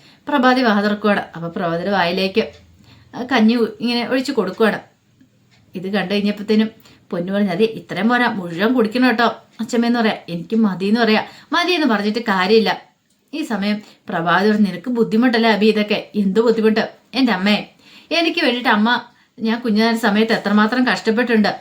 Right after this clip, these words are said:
അതിന് നാലിലൊന്ന് പോയിട്ട് പോലും ആയിട്ടില്ലോ ഇത്. ഒരു പനി വന്നു കഴിയുമ്പോൾ അമ്മയ്ക്ക് ഇത്തിരി കഞ്ഞി വാരി തരുന്നതാണോ എനിക്ക് ബുദ്ധിമുട്ട്? ഒരിക്കലും ഇത് ബുദ്ധിമുട്ടാവത്തില്ല" എന്ന് പറയാം. ഉം, "അമ്മയ്ക്ക്, ആ, ഇത് ബുദ്ധിമുട്ടായിരുന്നാ മതി, എനിക്കൊരു കുഴപ്പമില്ലെന്ന്" പറയാം. "അമ്മ ചെയ്തു തന്നതിനൊക്കെ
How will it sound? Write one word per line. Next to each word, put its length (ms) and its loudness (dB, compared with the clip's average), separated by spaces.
അതിന് 320 0
നാലിലൊന്ന് 520 2
പോയിട്ട് 300 2
പോലും 280 2
ആയിട്ടില്ലോ 400 2
ഇത്. 160 0
ഒരു 200 0
പനി 160 2
വന്നു 160 2
കഴിയുമ്പോൾ 260 0
അമ്മയ്ക്ക് 260 -2
ഇത്തിരി 280 0
കഞ്ഞി 240 0
വാരി 220 2
തരുന്നതാണോ 360 4
എനിക്ക് 180 -4
ബുദ്ധിമുട്ട്? 440 0
ഒരിക്കലും 420 0
ഇത് 140 2
ബുദ്ധിമുട്ടാവത്തില്ല" 760 0
എന്ന് 160 2
പറയാം. 280 0
ഉം, 80 -6
"അമ്മയ്ക്ക്, 380 -2
ആ, 40 4
ഇത് 160 0
ബുദ്ധിമുട്ടായിരുന്നാ 720 2
മതി, 160 -4
എനിക്കൊരു 360 2
കുഴപ്പമില്ലെന്ന്" 720 2
പറയാം. 240 0
"അമ്മ 240 -8
ചെയ്തു 320 -4
തന്നതിനൊക്കെ 640 2